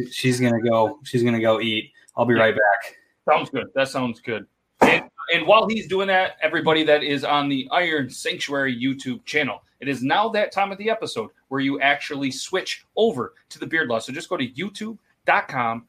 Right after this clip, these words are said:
Speaker 2: slash beard laws. We're gonna run a quick little ad. So if you have to pee,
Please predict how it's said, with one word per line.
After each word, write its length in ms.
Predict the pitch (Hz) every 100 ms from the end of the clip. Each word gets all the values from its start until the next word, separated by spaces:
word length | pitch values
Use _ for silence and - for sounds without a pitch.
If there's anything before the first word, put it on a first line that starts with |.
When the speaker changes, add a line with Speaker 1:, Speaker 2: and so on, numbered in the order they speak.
| _
Speaker 2:
slash 600 | - - 196 170 - - _ _ -
beard 280 | 185 170 147
laws. 320 | 156 156 156 _ -
We're 140 | 156
gonna 180 | 170 156
run 240 | 151 160
a 180 | 156 139
quick 420 | - - 311 - _ _ 170
little 340 | 233 226 202
ad. 220 | 190 180 131
So 100 | 147
if 100 | 156
you 80 |
have 120 | 226 -
to 80 | 247
pee, 420 | - 247 247